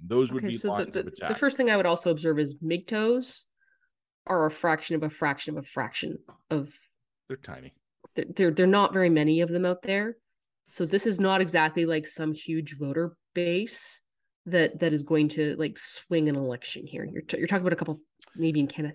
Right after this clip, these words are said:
Speaker 2: thousands of people, maybe.
Speaker 1: Well, I'll tell you what I did. I went and I talked to a friend of mine who is not political, but he's an
Speaker 2: Mm-hmm.
Speaker 1: S E O guy.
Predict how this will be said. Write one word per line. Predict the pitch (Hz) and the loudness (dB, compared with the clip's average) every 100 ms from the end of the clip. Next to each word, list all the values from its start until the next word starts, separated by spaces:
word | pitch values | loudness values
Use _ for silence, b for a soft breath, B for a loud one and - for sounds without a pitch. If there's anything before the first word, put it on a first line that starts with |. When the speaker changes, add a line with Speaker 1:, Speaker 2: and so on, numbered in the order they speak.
| _ | _
Speaker 2:
thousands | 143 156 196 262 254 254 | 0 2 4 6 6 2
of | 240 | -4
people, | 262 254 302 311 - _ | -4 -2 0 -2 -2 _
maybe. | 269 247 302 | -2 0 2
Speaker 1:
Well, | 320 370 b b | 2 0 b b
I'll | 160 | -6
tell | - 202 | 2 4
you | |
what | 175 | 4
I | 131 | 2
did. | 104 76 _ - | -2 -8 _ -12
I | 127 | -4
went | 131 156 175 | -2 -4 -6
and | |
I | 160 | -8
talked | - 135 - | -4 -4 -4
to | |
a | 117 | -6
friend | - 107 | -4 -4
of | 101 | -2
mine | 95 92 90 | -4 -4 -8
who | 85 101 | -8 -6
is | 95 92 - | -4 -4 -8
not | - 107 107 - _ | -8 -6 -6 -10 _
political, | 104 98 107 156 202 _ _ _ _ | -4 -4 -2 -4 -6 _ _ _ _
but | 117 | -2
he's | 117 | -2
an | 85 | -2
Speaker 2:
Mm-hmm. | 92 | -4
Speaker 1:
S | - | -6
E | 104 | -4
O | 95 92 | -4 -2
guy. | 78 | -8